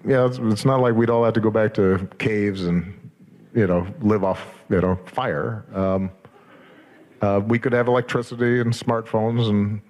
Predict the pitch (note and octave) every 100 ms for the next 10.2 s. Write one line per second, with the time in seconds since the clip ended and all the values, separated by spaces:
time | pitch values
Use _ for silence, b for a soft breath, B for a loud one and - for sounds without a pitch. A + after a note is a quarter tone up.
0 | _ - G2 - A2 A#2 A2 - E2 F#2+
1 | - - G#2 G2+ G2+ G2 - - b b
2 | - A#2+ A#2+ G#2 G#2+ B2 B2 A2+ - -
3 | - A2+ A2 G#2+ G#2 G#2+ G#2 - - A2
4 | G#2+ G#2 G2 G#2 G2+ G2+ F#2+ F#2+ G2 -
5 | G#2 G#2 G2 F#2+ - - G2+ F#2+ F#2 F#2
6 | - E2+ F2 F2+ - F2 D#2 - B2 -
7 | F2 E2 A2+ B B B B B - B2
8 | C#3 G#3+ F3 E3+ D3+ D#3 D3+ A2+ G#2 E3
9 | D#3+ D3+ B2 A2 A#2+ - A#2+ A#2 A#2 A#2
10 | - -